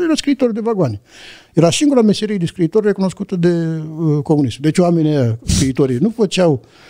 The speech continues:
literatură ca să trăiască din ea. Chiar și astăzi sunt puțini care trăiesc din literatură. Eu și cu Andrei Crăciun și cu încă numai câțiva care <clears throat> facem, uh, facem asta. În general,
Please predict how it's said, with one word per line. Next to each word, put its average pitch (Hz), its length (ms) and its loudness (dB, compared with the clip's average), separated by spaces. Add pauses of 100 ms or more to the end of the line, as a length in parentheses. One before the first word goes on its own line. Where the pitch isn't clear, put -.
(240)
literatură 147 560 0
ca 139 140 -2
să - 120 -6
trăiască 143 440 -2
din 127 240 -2
ea. 113 200 -4 (1000)
Chiar 156 180 2
și - 140 -2
astăzi 202 420 2
sunt 147 220 -2
puțini 285 300 -2
care 180 180 2
trăiesc 147 340 -2
din 147 280 -2
literatură. 123 480 -6 (120)
Eu 180 140 4
și - 160 -8
cu 175 120 -4
Andrei 165 240 0
Crăciun 170 320 0
și - 120 -4
cu 190 100 -2
încă 175 200 0
numai 175 340 -2
câțiva 185 440 -2 (460)
care 175 260 2 (500)
<clears throat> - 400 -20
facem, 170 520 0
uh, 160 520 0
facem 170 320 0
asta. 143 200 -2
În 180 100 4
general, 208 520 2